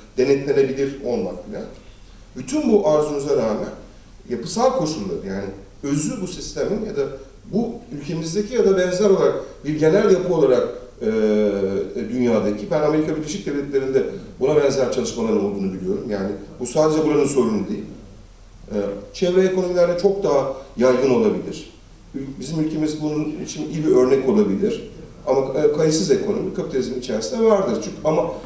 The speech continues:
bu hiç görmediğimiz ya da, e, sonuçlarının, yani iktisadi sonuçlarının sağda solda hiç farkına varmadığımız bir, e, öyle kendiliğinde dışarıda yaşayan bir kitlede tekabül etmez. Sonuçta bunlar da bir sürü süreçle, e,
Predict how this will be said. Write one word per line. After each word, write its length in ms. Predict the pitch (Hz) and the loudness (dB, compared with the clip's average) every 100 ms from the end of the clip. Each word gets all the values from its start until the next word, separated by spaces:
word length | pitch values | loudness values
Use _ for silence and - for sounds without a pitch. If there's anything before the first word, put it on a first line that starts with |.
| - | -6
bu 200 | 147 190 - - | 4 4 4 0
hiç 240 | 233 220 - | 2 2 4
görmediğimiz 560 | 175 190 190 156 147 | 6 6 6 4 2
ya 100 | 147 | 4
da, 260 | 156 151 147 | 4 4 4
e, 80 | 139 | 2
sonuçlarının, 600 | 156 156 - 165 165 156 | 4 2 2 0 0 2
yani 240 | 135 131 | 4 4
iktisadi 360 | 127 - 151 151 | 2 2 2 2
sonuçlarının 640 | 151 156 151 156 151 156 156 - | 0 -2 -2 -2 -2 -2 -4 -8
sağda 300 | - 139 139 | -2 2 4
solda 280 | 156 160 160 | 2 0 -2
hiç 100 | 160 | -2
farkına 380 | - 143 139 156 | -2 -2 2 4
varmadığımız 560 | 156 156 156 156 156 151 | 4 4 4 2 2 -2
bir, 220 | 151 - - - - - | -4 -6 -12 -20 -20 -2
e, 180 | - - | 0 2
öyle 160 | - | 2
kendiliğinde 640 | - 175 170 147 139 143 - | 2 2 2 2 2 0 0
dışarıda 360 | - 170 156 160 | 2 2 4 2
yaşayan 400 | 156 156 151 151 | 0 2 0 0
bir 180 | 151 151 - - - - | -2 -4 -12 -18 -20 -10
kitlede 440 | - 156 160 170 | -6 -6 0 0
tekabül 400 | 180 - 165 190 | 0 0 2 4
etmez. 340 | 196 196 214 135 | 4 2 0 0
Sonuçta 360 | 139 131 - - | -2 -4 -6 -4
bunlar 280 | 131 - - | 0 2 2
da 140 | 190 - - - 160 | 0 -4 -14 -14 -10
bir 40 | |
sürü 220 | - 139 | -8 -6
süreçle, 460 | 127 139 139 - 165 | -6 -4 -4 -4 -6
e, 540 | 202 - - - - | -6 -6 -16 -14 -6